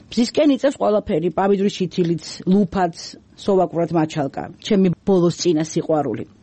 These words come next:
ახლა კი ყველას ეცინება, მაგრამ სანაცვლოდ ვსდებდნენ, რამდენ ხანს გავძლებდი უწყლოდ.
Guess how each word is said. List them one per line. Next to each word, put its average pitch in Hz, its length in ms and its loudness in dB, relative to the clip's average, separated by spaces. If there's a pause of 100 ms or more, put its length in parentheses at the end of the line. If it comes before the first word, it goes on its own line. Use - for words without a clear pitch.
(800)
ახლა 277 320 0
კი 269 160 0
ყველას 247 320 2
ეცინება, 277 400 2
მაგრამ 196 400 0
სანაცვლოდ 247 800 0
ვსდებდნენ, 180 560 0
რამდენ 233 500 2
ხანს 320 300 0
გავძლებდი 180 640 2
უწყლოდ. 160 560 0